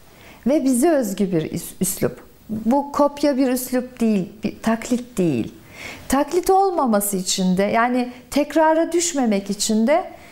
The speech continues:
evet, üslup çalışmasında, e, izlenebilecek en iyi yol okumak. Ne okumak? Tabii bu da önemli. Gerçekten kayda değer eserler okumak, çerle çöple uğraşmamak.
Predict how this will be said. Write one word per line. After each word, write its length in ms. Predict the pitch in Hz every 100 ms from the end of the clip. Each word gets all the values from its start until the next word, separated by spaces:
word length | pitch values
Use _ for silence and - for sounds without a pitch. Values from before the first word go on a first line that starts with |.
| -
evet, 280 | - 330 339
üslup 380 | 302 - 359 339
çalışmasında, 920 | 320 285 277 269 277 277 294 330 320 -
e, 240 | 220 240
izlenebilecek 640 | 247 247 294 294 294 330 330
en 180 | 311 339
iyi 180 | 311 285
yol 200 | 294 262
okumak. 580 | 254 254 226 196 233 - - -
Ne 220 | 311 370
okumak? 720 | 381 330 - 214 156 151 - - - -
Tabii 400 | - 214 220 269 330 - -
bu 120 | 262
da 60 | 226
önemli. 720 | 214 185 156 160 214 294 277
Gerçekten 720 | 233 233 233 226 220 240 262
kayda 420 | 262 247 233 269 226
değer 240 | 208 185
eserler 540 | 175 - 180 156 147
okumak, 500 | 143 180 202 208 233
çerle 340 | - 233 208 202
çöple 320 | 226 208 208
uğraşmamak. 760 | 208 196 190 196 170 160 180